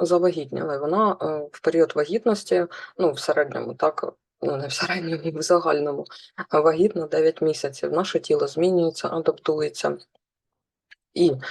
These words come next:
е, коли дівчата, м, народжують, вони одразу хочуть бачити себе гарними, е, щоб тіло швидко приходило фо-, в форму,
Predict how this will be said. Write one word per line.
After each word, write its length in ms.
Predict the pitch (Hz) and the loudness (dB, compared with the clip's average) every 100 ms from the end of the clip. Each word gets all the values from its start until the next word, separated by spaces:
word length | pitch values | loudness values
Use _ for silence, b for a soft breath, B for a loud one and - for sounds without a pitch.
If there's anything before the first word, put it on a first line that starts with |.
| B B - | B B 0
е, 160 | 143 | 0
коли 360 | 151 175 208 208 | 2 4 4 2
дівчата, 760 | 165 165 - 165 - 151 143 135 | 2 -4 -4 -2 0 0 -2 -4
м, 160 | 135 143 139 | -8 -6 -4
народжують, 640 | - 180 165 156 208 226 160 | 2 2 4 2 2 0 0
вони 180 | 165 | 2
одразу 460 | 180 160 160 170 151 | 2 0 -2 -4 -4
хочуть 380 | - 156 - 151 | -4 -6 -6 -6
бачити 600 | - 165 - 156 147 139 B B | -4 -2 -2 -2 -2 -4 B B
себе 420 | - - 143 139 - | -4 -4 -2 -4 -4
гарними, 720 | 135 165 180 180 170 160 160 - B B - | -2 0 2 2 2 0 -4 -8 B B -10
е, 80 | 135 | -6
щоб 280 | - 147 | -4 -4
тіло 260 | - 170 156 | 0 2 2
швидко 360 | - 151 - - | 2 -2 -2 -6
приходило 520 | - - 147 143 139 | -6 -4 -4 -4 -4
фо-, 280 | - - - | 0 -2 -2
в 40 | |
форму, 460 | - 170 190 175 | 2 4 4 2